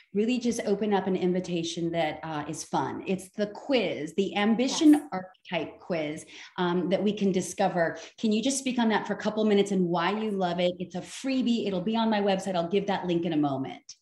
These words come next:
Speaker 2: Okay, so I created this special quiz to help you figure out your ambition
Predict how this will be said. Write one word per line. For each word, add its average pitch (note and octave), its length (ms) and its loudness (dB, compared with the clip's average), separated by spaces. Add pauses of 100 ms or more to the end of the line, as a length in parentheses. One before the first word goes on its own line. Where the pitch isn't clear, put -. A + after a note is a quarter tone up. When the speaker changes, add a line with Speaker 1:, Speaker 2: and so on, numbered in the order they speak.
(340)
Speaker 2:
Okay, A3 280 -4
so A#3+ 280 -6
I A#3+ 180 -4
created F#4+ 440 -12
this B3 160 -8
special G3 320 -8
quiz E3+ 380 -8
to - 80 -16
help B3 340 -8
you D4+ 100 -14
figure G#3+ 460 -8
out E3 240 -8
your F3 100 -10
ambition F3+ 560 -10